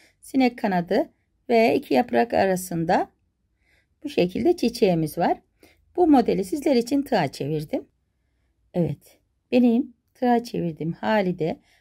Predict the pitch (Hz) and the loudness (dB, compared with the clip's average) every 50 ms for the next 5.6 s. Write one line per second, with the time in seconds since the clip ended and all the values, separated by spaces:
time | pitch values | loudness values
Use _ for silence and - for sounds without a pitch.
0 | _ _ _ - 220 - - 185 180 - - 143 143 170 175 185 185 175 190 226 | _ _ _ -20 -10 -6 -6 -6 -6 -6 -10 -6 -2 0 0 0 0 0 -2 -2
1 | 233 233 - 170 165 165 170 175 - 165 165 160 160 - - 156 170 202 247 - | -2 -2 -2 -4 -4 -6 -6 -6 -6 -6 -6 -6 -6 -6 -4 -2 -2 -2 -4 -6
2 | _ _ _ _ _ _ - - 240 233 240 247 226 233 233 240 226 226 214 202 | _ _ _ _ _ _ -4 -2 -2 0 2 2 0 0 2 0 0 0 0 0
3 | 185 170 175 175 175 233 226 226 202 175 - 156 160 180 202 240 247 240 _ _ | -2 -2 -4 -2 0 0 2 2 2 0 -2 -2 -2 0 0 0 -2 -6 _ _
4 | _ _ _ - 254 254 240 208 185 180 175 175 - - - 160 160 156 147 - | _ _ _ -2 0 2 2 2 2 0 -2 -2 -4 -8 -8 -6 -6 -6 -8 -10
5 | - - - - 143 151 147 165 196 220 240 | -12 -16 -14 -10 -6 -4 -2 0 0 -2 -2